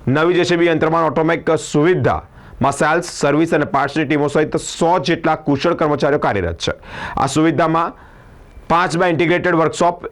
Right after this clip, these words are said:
એક વર્કશોપ on wheels વાન અને એક પાર્ટ્સ વાન તેમજ લાઈવ કિટ લિંક કમાન્ડ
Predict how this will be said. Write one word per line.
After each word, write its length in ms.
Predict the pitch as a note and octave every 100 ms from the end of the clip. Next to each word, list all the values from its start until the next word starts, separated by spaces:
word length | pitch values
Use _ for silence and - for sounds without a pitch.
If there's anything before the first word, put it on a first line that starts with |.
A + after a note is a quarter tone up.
| -
એક 200 | D3 E3
વર્કશોપ 420 | D#3+ - E3+ -
on 340 | - D3 E3
wheels 360 | E3+ E3+ - D#3
વાન 320 | C#3 D#3+ F#3+
અને 360 | - - C3+ D3 -
એક 300 | F3 F3+ -
પાર્ટ્સ 300 | E3+ D#3+ E3
વાન 200 | E3 F#3 - - - -
તેમજ 280 | D#3 F3 D3+ - - - - -
લાઈવ 440 | - B2 D#3+ F3+ A3+
કિટ 340 | A3 D#3 - - _ -
લિંક 440 | - C3 G3 A3+ -
કમાન્ડ 420 | F3 D#3 F2